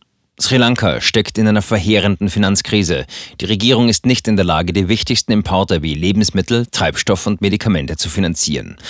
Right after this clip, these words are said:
Es gibt beinahe keinen Treibstoff mehr und nicht lebensnotwendige Dienstleistungen wurden eingestellt,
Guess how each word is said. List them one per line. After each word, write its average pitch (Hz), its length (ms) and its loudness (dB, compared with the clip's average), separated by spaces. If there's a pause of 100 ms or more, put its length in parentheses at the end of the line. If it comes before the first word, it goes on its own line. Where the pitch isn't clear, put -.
(240)
Es - 140 2
gibt - 180 0
beinahe 127 300 2
keinen 110 300 2
Treibstoff - 460 0
mehr 80 220 -2
und 92 160 -4
nicht 101 320 0
lebensnotwendige 98 720 2
Dienstleistungen 90 720 -2
wurden 92 180 2
eingestellt, 98 600 2